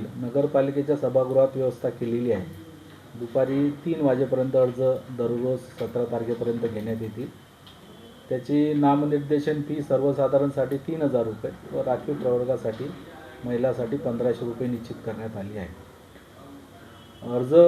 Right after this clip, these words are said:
सतरा तारखेपर्यंत स्वीकारल्यानंतर अठरा तारखेला त्याची छाननी आहे आणि विड्रॉल झाल्यानंतर सव्वीस तारखेला चिन्ह वाटप होतील. प्रत्यक्ष मतदान दोन तारखेला होईल.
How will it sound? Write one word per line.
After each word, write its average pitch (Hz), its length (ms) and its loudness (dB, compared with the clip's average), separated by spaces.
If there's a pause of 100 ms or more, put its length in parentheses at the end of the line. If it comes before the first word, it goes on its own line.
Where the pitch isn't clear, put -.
(380)
सतरा 156 300 2
तारखेपर्यंत 156 600 2
स्वीकारल्यानंतर 147 800 4
अठरा 143 280 2
तारखेला 139 420 0
त्याची 135 360 0
छाननी 127 380 0
आहे 92 320 -6 (340)
आणि 139 600 -2
विड्रॉल 139 440 4
झाल्यानंतर 123 680 2 (760)
सव्वीस 131 380 0
तारखेला 131 400 2
चिन्ह 131 360 0
वाटप 127 260 2
होतील. 123 320 -2 (380)
प्रत्यक्ष 117 420 -6
मतदान 123 480 -2
दोन 135 300 0
तारखेला 131 340 2
होईल. 113 220 2